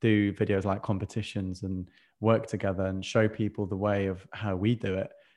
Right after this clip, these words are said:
see if they're interested in doing something similar. And as, as Fabian said, like, this podcast will be a continuation of it. Like, just because we'll start on YouTube, we'll still, I mean, we will still have plans on posting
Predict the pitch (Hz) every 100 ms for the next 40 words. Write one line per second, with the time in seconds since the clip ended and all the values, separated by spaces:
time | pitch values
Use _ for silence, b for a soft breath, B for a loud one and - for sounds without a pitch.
0 | b - 113 107 104 98 95 - - 98
1 | 95 95 - _ 117 107 104 98 98 -
2 | 101 92 92 B B B B _ _ 113
3 | 107 107 113 110 110 - 113 110 - 107
4 | 101 117 104 95 B B B - - 117
5 | 117 117 - 127 117 107 92 - 101 98
6 | 101 107 101 98 98 101 - 92 90 92
7 | 90 90 107 107 - - 127 120 - -
8 | 110 98 104 98 - 110 104 104 113 110
9 | 98 92 92 _ _ _ _ _ _ 117
10 | 110 98 - 120 110 95 98 - _ _
11 | - 117 113 110 123 113 107 - 120 107
12 | 104 101 - 107 101 95 95 - 95 -
13 | 98 92